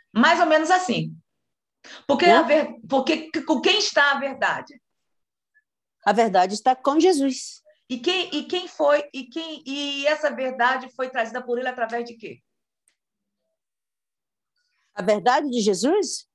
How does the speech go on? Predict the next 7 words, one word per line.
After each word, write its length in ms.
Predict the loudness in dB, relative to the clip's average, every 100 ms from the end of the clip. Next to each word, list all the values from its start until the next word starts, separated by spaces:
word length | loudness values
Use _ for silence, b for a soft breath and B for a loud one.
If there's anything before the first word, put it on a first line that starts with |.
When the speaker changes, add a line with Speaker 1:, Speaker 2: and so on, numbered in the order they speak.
| _
Speaker 2:
foi 200 | -4 -4
trazida 480 | -2 -6 -6 -12 -12 _
por 120 | -6
ele 360 | 0 0 0 -6 -4
através 480 | -6 -4 -4 -4 -6
dos 220 | -6 -10
espíritos. 1000 | -10 -12 -2 -2 -2 -12 -14 -14 -20 -20